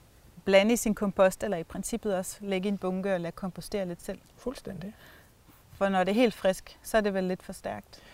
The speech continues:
Speaker 2: Det er alt for stærkt. Altså typisk har en rideskole en, en møde, ikke? Og den kan man jo, <laughs> hvis man har lyst, grave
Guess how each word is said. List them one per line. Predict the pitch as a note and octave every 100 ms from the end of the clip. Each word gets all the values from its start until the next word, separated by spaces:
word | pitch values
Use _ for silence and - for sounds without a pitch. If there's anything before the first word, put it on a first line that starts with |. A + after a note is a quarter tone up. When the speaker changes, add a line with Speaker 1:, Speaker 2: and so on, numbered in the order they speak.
| - G#3+
Speaker 2:
Det | A3+
er |
alt | G3 -
for | F#3+
stærkt. | - D3+ D3+ - - - D#3+
Altså | F3
typisk | - G#3+ G#3+ -
har | F#3
en | E3
rideskole | E3+ F#3 - F3 D#3+
en, | D#3
en | E3 D3
møde, | C#3+ C#3 D3+
ikke? | G3 G3 - - -
Og | -
den | E3+
kan | F3 E3+
man | C#3+
jo, | C3+ - - F5
<laughs> | G#3+ - -
hvis | C#3+
man | C#3+ B2
har |
lyst, | A#2+ C3+ - - -
grave | F#2 -